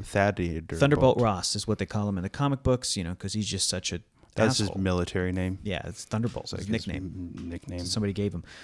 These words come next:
Speaker 2: Um, okay, so then we move over to, we talked about Norton, we talked about Liv Tyler, we talked about, uh,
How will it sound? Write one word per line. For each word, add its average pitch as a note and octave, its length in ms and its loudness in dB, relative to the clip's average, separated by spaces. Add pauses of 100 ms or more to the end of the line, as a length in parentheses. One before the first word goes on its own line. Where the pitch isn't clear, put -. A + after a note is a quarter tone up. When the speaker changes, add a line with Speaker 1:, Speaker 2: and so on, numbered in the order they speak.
(220)
Speaker 2:
Um, A#2+ 360 6
okay, B2+ 260 6
so A#2 440 6
then B2+ 220 4
we C#3+ 140 6
move C3+ 220 4
over A#2+ 260 6
to, A2+ 280 4
we A2+ 120 4
talked C3 240 2
about A#2+ 260 2
Norton, G#2 360 2
we G#2 100 2
talked G#2+ 260 0
about G#2+ 240 0
Liv G2+ 160 0
Tyler, F#2+ 320 0
we F2+ 80 -2
talked F#2+ 260 -4
about, F#2 440 -4
uh, E2 540 -2